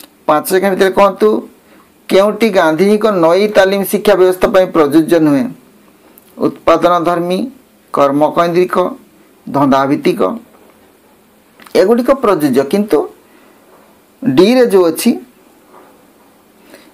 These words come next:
ପାଠ୍ୟ ଖସଡ଼ା ବିହୀନ। କ'ଣ ଅଛି? ପାଠ୍ୟ ଖସଡ଼ା ବିହୀନ ଏଇଟି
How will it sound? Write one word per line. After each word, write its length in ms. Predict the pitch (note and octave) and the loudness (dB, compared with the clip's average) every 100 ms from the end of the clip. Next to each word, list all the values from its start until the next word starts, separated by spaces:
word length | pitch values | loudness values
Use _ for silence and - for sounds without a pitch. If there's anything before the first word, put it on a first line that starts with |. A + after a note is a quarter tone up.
| _ - | _ -4
ପାଠ୍ୟ 420 | E3 - - A#3 | -2 -2 -4 -4
ଖସଡ଼ା 420 | A#3 G3+ G#3 F3 | -2 -2 0 0
ବିହୀନ। 340 | C#3 C3 C3 A#2 - - _ _ _ _ _ _ _ - - _ _ _ _ _ _ _ _ _ _ - | 0 0 0 -2 -4 -18 _ _ _ _ _ _ _ -20 -20 _ _ _ _ _ _ _ _ _ _ -8
କ'ଣ 140 | - F3 | -2 0
ଅଛି? 260 | F3+ - D4+ - _ _ _ _ _ _ _ _ _ _ - _ _ - | 0 -2 -4 -6 _ _ _ _ _ _ _ _ _ _ -20 _ _ -2
ପାଠ୍ୟ 420 | F3 - - A3 | -2 -2 -4 -2
ଖସଡ଼ା 380 | G#3+ F#3+ E3 D3+ | -2 -2 -2 -2
ବିହୀନ 420 | B2+ C3+ D3+ D3+ - - - _ _ _ _ _ _ | 0 -2 -2 -4 -8 -20 -20 _ _ _ _ _ _
ଏଇଟି 440 | - C#3+ - G3+ | -4 -2 -2 -2